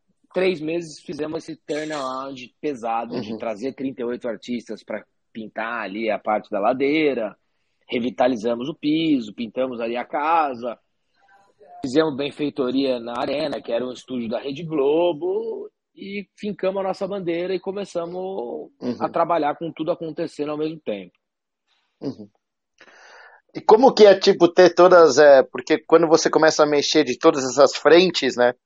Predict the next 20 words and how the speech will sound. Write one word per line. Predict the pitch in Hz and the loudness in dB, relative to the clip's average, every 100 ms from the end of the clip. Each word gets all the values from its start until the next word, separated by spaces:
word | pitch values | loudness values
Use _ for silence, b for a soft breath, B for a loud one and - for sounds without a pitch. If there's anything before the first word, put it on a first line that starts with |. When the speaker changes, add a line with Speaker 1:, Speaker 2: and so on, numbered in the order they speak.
| _ _ _ _ _ _ - | _ _ _ _ _ _ 2
Speaker 2:
é, | 127 127 127 123 120 113 104 - - | 8 10 10 12 10 8 4 -6 2
é | 143 | 4
um | |
negócio | 151 156 160 160 190 | 6 8 8 8 4
que | 196 214 208 | 4 6 6
muitas | 180 165 180 185 | 6 4 6 8
vezes | 170 160 | 8 8
é | 160 | 6
o | 156 | 4
que, | 175 - | 2 4
é | |
o | 147 | 4
que | - | 4
você | 156 165 | 0 2
falou, | 185 175 151 | 6 8 8
né, | 135 | 6
a | |
gente | 131 143 | 4 2
tá | 147 139 | 4 4
sempre | 156 165 170 170 | 2 -2 -2 -2